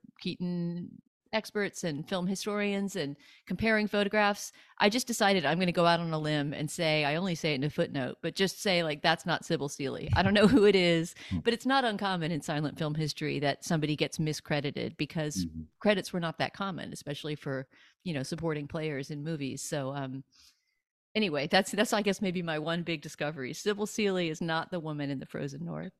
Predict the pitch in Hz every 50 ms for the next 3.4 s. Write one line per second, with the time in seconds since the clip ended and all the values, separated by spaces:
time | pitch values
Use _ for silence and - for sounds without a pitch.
0 | - - - - - - - - - - - - - - - - 117 120 123 117
1 | - - 117 101 98 98 - 127 120 107 90 - 101 90 - 98 95 95 92 92
2 | 92 92 85 - - 92 90 92 92 87 87 90 92 92 92 85 - - 98 92
3 | 90 92 92 92 95 92 92